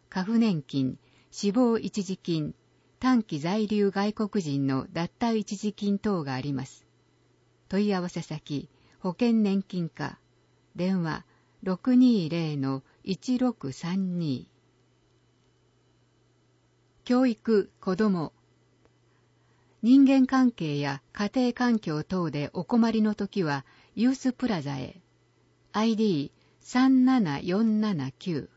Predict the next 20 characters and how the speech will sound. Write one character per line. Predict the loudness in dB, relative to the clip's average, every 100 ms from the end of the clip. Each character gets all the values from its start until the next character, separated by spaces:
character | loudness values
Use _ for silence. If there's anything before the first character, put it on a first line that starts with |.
| _ _ _ _ _ _ _ _ _ _ _ _ _ _
中 | 2 4
学 | 4 0 -4
生、 | -4 -4 -4
高 | -4 -4 -2
校 | -2 -2
生 | -2 -6 -4
や | -2 -4 -6
若 | -8 -2
者 | -2 0 -2
が | -4 -6 -10 _ _
一 | -2 2
人 | 2 0
で | -2 -2
の | 2 6
ん | 6
び | 4
り | 0
し | -6
た | -6
り、 | -4 -4